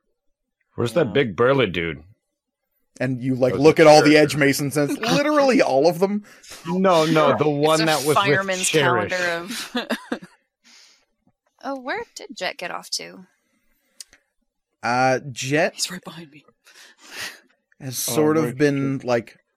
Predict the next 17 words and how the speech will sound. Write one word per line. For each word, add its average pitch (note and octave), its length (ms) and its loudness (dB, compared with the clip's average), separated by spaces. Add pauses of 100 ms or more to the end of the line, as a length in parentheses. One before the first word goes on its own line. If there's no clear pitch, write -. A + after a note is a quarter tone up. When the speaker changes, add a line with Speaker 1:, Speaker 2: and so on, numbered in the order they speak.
(160)
Speaker 3:
off A#2 280 -2
to - 80 -16
the B2 120 -4
side. A#2 800 -4 (120)
Uh, G#2 360 -6
he C3 160 -12
doesn't C#3 400 -4
belong B2+ 400 -4
to C#3 120 -4
any C3 140 -6
of C3 120 -8
these A#2+ 200 -8
squads. G#2+ 840 -4 (300)
It G#2 160 -14
seems B2+ 340 -6
as B2 140 -12
though A2+ 400 -4